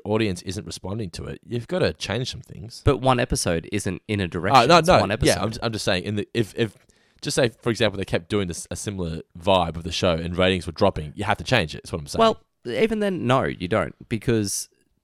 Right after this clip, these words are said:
Speaker 2: like, Arrested Development is a classic example of that. They had a vision, they did exactly what they wanted to do. They only got three seasons out of it because they didn't find the audience they wanted,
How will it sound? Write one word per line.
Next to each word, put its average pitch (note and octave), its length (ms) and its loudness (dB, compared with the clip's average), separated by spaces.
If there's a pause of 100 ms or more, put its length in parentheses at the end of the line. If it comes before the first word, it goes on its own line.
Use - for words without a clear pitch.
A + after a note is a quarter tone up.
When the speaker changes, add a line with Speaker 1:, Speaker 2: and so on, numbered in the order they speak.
(140)
Speaker 2:
like, A#2 400 -2
Arrested C3 340 0
Development G2 500 -2
is F2+ 140 -4
a G2+ 60 -6
classic G2+ 380 -6
example G2+ 480 -6
of F2+ 100 -18
that. - 240 -14
They G2 280 -2
had G#2+ 180 -2
a G#2+ 40 -4
vision, F#2 300 -6
they F2 120 -4
did F#2 140 -4
exactly F#2+ 360 -6
what F2+ 140 -6
they F2 100 -4
wanted F2 260 -6
to E2+ 80 -14
do. F#2 320 -4 (540)
They G2+ 200 2
only F#2+ 160 0
got F2 180 -2
three E2+ 200 -6
seasons G2 360 -4
out D#2+ 140 -6
of D#2+ 80 -8
it D#2+ 80 -8
because E2+ 300 -8
they F2 100 -4
didn't E2+ 200 -6
find E2+ 260 -6
the E2 100 -6
audience G2+ 320 -4
they F2+ 80 -6
wanted, E2 300 -6